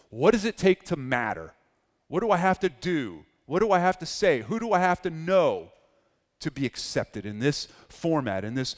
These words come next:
room, in this city, in this job? What does it take? You know, last week we saw how God wonderfully handcrafted you to seek approval.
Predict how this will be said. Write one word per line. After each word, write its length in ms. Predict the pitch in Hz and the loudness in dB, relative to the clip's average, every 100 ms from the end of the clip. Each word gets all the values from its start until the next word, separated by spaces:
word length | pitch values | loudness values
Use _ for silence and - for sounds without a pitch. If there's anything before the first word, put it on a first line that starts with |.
| - | -14
room, 540 | - 127 160 185 135 107 | -16 -2 2 2 2 -2
in 100 | 113 | -6
this 180 | 127 117 | -6 -6
city, 460 | - - 170 120 | -6 0 0 0
in 140 | 107 117 | -4 -6
this 220 | 131 - | -6 -8
job? 540 | - 104 143 131 101 | -12 0 2 4 2
What 140 | 98 139 | -4 -4
does 140 | 147 | -4
it 120 | 147 | -6
take? 440 | - 113 87 - - _ _ _ _ _ _ _ _ _ _ _ _ _ _ _ _ | -6 -6 -6 -12 -20 _ _ _ _ _ _ _ _ _ _ _ _ _ _ _ _
You 80 | - | -12
know, 120 | 120 | -6
last 320 | 117 135 147 - | 2 4 2 -2
week 120 | 127 | -10
we 80 | 123 | -10
saw 220 | - 127 | -4 -2
how 160 | 127 113 | -2 -4
God 400 | 123 120 107 98 | 0 0 -2 -6
wonderfully 580 | 127 135 131 - 127 | -8 -6 -10 -8 -10
handcrafted 880 | 117 123 120 113 - 104 101 101 - | -8 -8 -6 -8 -6 -6 -6 -12 -16
you 220 | 95 95 92 _ _ _ _ _ - | -14 -14 -16 _ _ _ _ _ -20
to 120 | 107 | -16
seek 360 | - - 113 107 | -12 -8 -8 -10
approval. 520 | - 98 85 69 | -12 -14 -14 -16